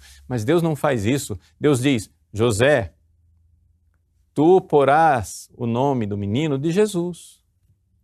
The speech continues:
José, sai, pega a mãe e a criança, leva pro Egito, porque estão querendo matar a criança." Terminou o tempo no Egito? José, pode voltar.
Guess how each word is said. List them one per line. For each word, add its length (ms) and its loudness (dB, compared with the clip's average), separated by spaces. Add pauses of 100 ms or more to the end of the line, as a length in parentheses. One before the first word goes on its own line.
(380)
José, 600 -2 (2250)
sai, 480 -2 (920)
pega 400 2
a 40 2
mãe 380 0
e 40 2
a 60 0
criança, 540 -2
leva 380 2
pro 160 2
Egito, 420 0
porque 140 -6
estão 200 -2
querendo 240 -2
matar 260 -2
a 40 -4
criança." 500 -6 (640)
Terminou 340 0
o 20 -2
tempo 220 -4
no 60 -2
Egito? 400 -2 (260)
José, 460 0 (640)
pode 160 4
voltar. 480 0